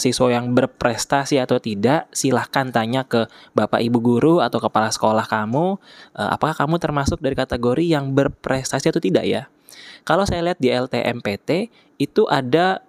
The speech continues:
eh, kuota bagi sekolah. Nah, kuota itu juga ditentukan dari akreditasi. Nah, jadi sekolah kamu ini punya akreditasinya A, B, atau C.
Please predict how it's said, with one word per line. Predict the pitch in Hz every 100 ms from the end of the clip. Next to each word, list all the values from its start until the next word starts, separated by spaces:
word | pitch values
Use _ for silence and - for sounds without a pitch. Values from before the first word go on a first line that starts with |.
| -
eh, | 127 -
kuota | 139 139 127 107
bagi | 104 107 107
sekolah. | - 110 104 104
Nah, | 101
kuota | - 117 - 92
itu | 110 190
juga | 151 127
ditentukan | 127 113 107 165
dari | 151 107 151 -
akreditasi. | - - - 113 117 131 - 143 131 117 117 _ _ _
Nah, | 107 104
jadi | 101 107 139
sekolah | 113 113
kamu | 107 104 104
ini | 104 175 202
punya | 131 123 120 113 _
akreditasinya | 117 - - 110 110 110 - 117 170 185 -
A, | 131 175 190
B, | 127 117 160
atau | 127 160 185
C. | - 107